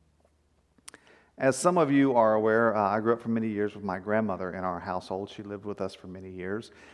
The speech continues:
And one of her favorite passages of Scripture that she would quote to my sister or I in times when we were tired or not wanting to do things or, or really just not wanting to do things 'cause we didn't want to do them was, uh, this passage out of Proverbs.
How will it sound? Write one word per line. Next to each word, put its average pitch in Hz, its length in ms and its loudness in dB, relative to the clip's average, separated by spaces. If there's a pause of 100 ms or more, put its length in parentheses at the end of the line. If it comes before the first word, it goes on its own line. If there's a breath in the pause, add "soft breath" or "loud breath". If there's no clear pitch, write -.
(180 loud breath)
And 151 120 0
one 180 140 6
of 202 80 4
her 185 160 6
favorite 175 520 2
passages 151 640 -4
of - 140 -10
Scripture 117 640 -4 (300 loud breath)
that 120 140 -6
she - 200 -6
would 123 200 -4
quote 135 380 6
to 127 220 -2
my 110 300 2
sister 131 460 -2
or 110 400 2
I 104 320 0
in 107 320 -6
times 110 480 -4
when 101 260 -6
we 110 180 -4
were 104 320 -2 (360 loud breath)
tired 123 420 4
or 104 60 0
not 113 200 4
wanting 117 300 4
to 110 80 0
do 120 240 2
things 110 520 -2
or, 92 220 -4
or 92 560 -4
really 113 200 0
just 95 280 -10
not 92 240 -2
wanting 95 220 -4
to 85 60 -16
do 107 120 -4
things 95 280 -10
'cause 101 120 -8
we 90 80 -12
didn't 101 140 -2
want 90 220 -6
to 123 60 2
do 135 60 4
them 107 220 2 (440 loud breath)
was, 131 440 4
uh, 123 140 6
this 135 160 0
passage 139 400 0
out 107 120 4
of 123 120 -8
Proverbs. 110 680 -2